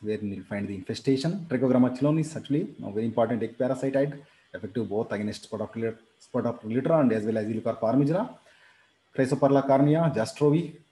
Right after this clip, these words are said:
So now we have a Chrysoperla jastrovi, which can be released at the rate of fifty thousand eggs or grubs from, uh, thirty days onwards.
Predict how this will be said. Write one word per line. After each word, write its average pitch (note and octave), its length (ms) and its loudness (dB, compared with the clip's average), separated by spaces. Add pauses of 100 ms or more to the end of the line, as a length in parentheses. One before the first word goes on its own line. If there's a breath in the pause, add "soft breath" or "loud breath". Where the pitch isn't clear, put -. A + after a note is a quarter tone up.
(240)
So A2+ 120 -8
now G#2+ 140 -2
we G#2+ 140 -4
have A2 140 0
a G2+ 200 -6 (360)
Chrysoperla G#2 520 -4
jastrovi, G#2 540 -6 (880 soft breath)
which C3+ 180 0
can C3 160 8
be B2+ 360 6 (120)
released C3 240 2
at A2 140 -4
the A#2+ 60 -2
rate G#2+ 160 0
of G#2+ 180 -2
fifty B2 220 -2
thousand A2+ 400 -2 (280)
eggs - 320 -8
or G2 160 -10
grubs - 340 -6 (280)
from, F#2 260 -10 (240)
uh, F#2 120 -12 (680)
thirty A2+ 220 -4
days A2+ 220 0
onwards. B2+ 440 2